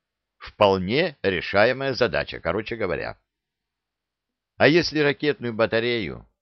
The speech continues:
нахально изображает один единственный газон с надувным макетом ракеты, именуемый на армейском жаргоне,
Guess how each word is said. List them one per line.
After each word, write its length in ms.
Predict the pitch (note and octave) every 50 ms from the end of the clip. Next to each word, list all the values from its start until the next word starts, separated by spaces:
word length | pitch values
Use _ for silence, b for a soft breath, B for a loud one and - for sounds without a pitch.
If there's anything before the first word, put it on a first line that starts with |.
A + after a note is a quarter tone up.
| _ _ _ _ _
нахально 800 | - F#2 A2+ A#2 - - - C#3 C3+ B2+ A2 F2 D2+ D2+ D#2 E2+
изображает 720 | D#2 D2 F2 F#2 G2+ G#2 G2+ E2+ G2 A2+ A2 G2+ - G2
один 500 | G2+ G2+ F#2 F#2+ A#2 A#2 G#2+ F#2 F2 - _ _ _ _ _ _ -
единственный 840 | - F#2 G#2+ A2 G2+ G2+ A2 A2 G2+ - - F#2+ F#2+ F#2+ F#2 F#2 F2
газон 640 | D#2+ F#2 F#2 F2 E2+ A#2 E3 E3+ D3+ G#2+ D2 - _
с 140 | - - -
надувным 580 | F2 G2 G2 F2 G#2+ G#2 G2+ G#2 G#2 G2+ F#2
макетом 540 | F#2 F#2+ F#2+ - - F#2+ E2+ - - E2+ E2
ракеты, 720 | D#2+ D#2 E2 D#2+ - C#3 D3 C3+ - - C2 B1+ - - _ _ _ _ _ _ _ _ _ _ _ _ -
именуемый 600 | G#2+ A2+ A#2 A#2 A#2 A2+ A2 A2 G#2+ G#2+ G#2 G2+
на 180 | G2 G2 G2
армейском 500 | G2+ G2+ G2+ G#2 G2 - - - F#2 F2
жаргоне, 720 | D2+ F2+ F2+ F#2 G2+ G2 C#3 D3+ D3 D3 C#3+ C#3 C3+ A#2+